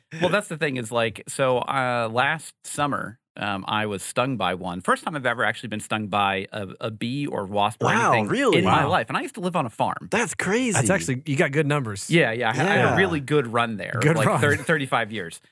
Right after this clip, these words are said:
Speaker 3: Yeah.
Speaker 1: But, um, so I was walking down the stairs, and apparently they decided that they wanted to make a nest under the stairs.
Speaker 3: Right.
Speaker 1: And, uh, so they, they were very upset about that.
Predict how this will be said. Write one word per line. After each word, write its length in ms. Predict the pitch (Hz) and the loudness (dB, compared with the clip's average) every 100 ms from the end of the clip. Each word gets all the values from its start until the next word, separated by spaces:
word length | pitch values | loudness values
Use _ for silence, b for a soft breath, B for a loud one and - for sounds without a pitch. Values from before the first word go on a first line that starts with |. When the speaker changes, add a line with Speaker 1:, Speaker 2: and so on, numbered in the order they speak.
| _ | _
Speaker 3:
Yeah. 240 | 113 87 123 | -2 -2 0
Speaker 1:
But, 380 | 127 120 - 127 | 0 0 -2 -2
um, 640 | 117 113 110 107 104 - | -2 0 0 -2 -6 -6
so 200 | - 120 | 0 2
I 100 | 131 | 4
was 200 | 143 123 | 0 -2
walking 360 | 131 127 127 113 | 0 0 -2 -4
down 160 | 107 | -4
the 80 | 98 | -4
stairs, 560 | - 101 101 98 98 - | -6 -4 -2 -2 -6 -8
and 240 | 101 98 | -8 -6
apparently 420 | 95 110 104 104 95 | -4 0 0 -2 -4
they 180 | 95 | -2
decided 340 | 90 - 98 95 | -4 -4 -4 -4
that 80 | 101 | -4
they 80 | |
wanted 220 | 110 104 104 | -2 -2 0
to 40 | |
make 140 | 113 131 | -2 -2
a 40 | |
nest 340 | 214 - - - _ - | -4 -4 -6 -14 _ -8
under 240 | 90 85 | -6 -4
the 80 | 104 | -6
stairs. 520 | 117 226 - 95 - _ | -2 0 0 -2 -10 _
Speaker 3:
Right. 300 | 107 98 95 - | -2 -2 -6 -4
Speaker 1:
And, 500 | 107 104 98 95 98 | -2 -2 -4 -6 -4
uh, 420 | 98 92 87 85 | -2 -2 -2 -4
so 160 | 80 - | -6 -4
they, 220 | 107 110 | -2 -2
they 200 | 90 107 | -2 -4
were 100 | 107 | 0
very 200 | 127 135 | 0 0
upset 260 | 104 - 87 | -2 -6 -8
about 200 | 82 - | -8 -4
that. 220 | 80 80 | -4 -4